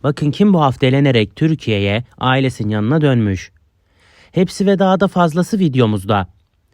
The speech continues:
Ama önce arkadaşım sen de Survivor'ı severek izliyorsan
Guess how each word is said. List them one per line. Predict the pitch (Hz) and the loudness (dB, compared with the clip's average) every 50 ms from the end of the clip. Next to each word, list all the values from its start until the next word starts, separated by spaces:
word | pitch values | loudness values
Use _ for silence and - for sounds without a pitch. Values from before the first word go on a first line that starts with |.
| _ _ | _ _
Ama | 117 120 123 123 | 0 2 2 2
önce | 123 123 123 123 101 107 101 101 104 - - | 4 2 2 0 0 -2 -2 -4 -4 -6 -4
arkadaşım | 110 110 120 131 127 - 165 151 175 147 - 180 180 | -2 0 0 0 0 -2 -2 -2 -2 -2 0 -2 -2
sen | 170 - 202 220 214 196 127 | 0 0 0 0 2 2 2
de | 104 101 101 110 | 0 0 -2 -4
Survivor'ı | - - 147 143 147 151 165 165 170 160 165 160 | -4 -2 -2 0 0 2 0 0 0 -2 -4 -4
severek | - - 123 117 135 151 180 175 - | -4 -4 -2 -2 0 0 -2 -2 -2
izliyorsan | 151 127 117 113 107 101 98 95 - - 104 101 104 123 131 | -4 -4 -2 -2 -2 -2 -2 -4 -4 -4 -4 -4 -4 -4 -6